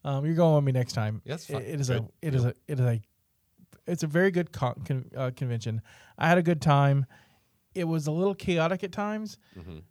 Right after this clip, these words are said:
Speaker 1: and I got stuck a lot in autograph hell. And granted, I, I know what I was paying for, and I,
Speaker 2: Right.
Speaker 1: and, but I wish it was handled in a different way that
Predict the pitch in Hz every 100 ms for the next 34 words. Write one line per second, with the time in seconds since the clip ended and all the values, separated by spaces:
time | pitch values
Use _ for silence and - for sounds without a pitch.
0 | _ _ 190 165 151 143 139 - 160 175
1 | 147 - 180 156 - 143 147 147 139 127
2 | 139 151 170 185 185 202 160 165 240 214
3 | 180 - _ - 131 _ - - 202 240
4 | 254 196 - 208 185 139 135 127 131 90
5 | 76 73 156 127 131 143 135 - - _
6 | _ _ _ _ _ 160 165 185 170 170
7 | 156 160 160 156 143 143 143 131 131 131
8 | 127 120 117 - -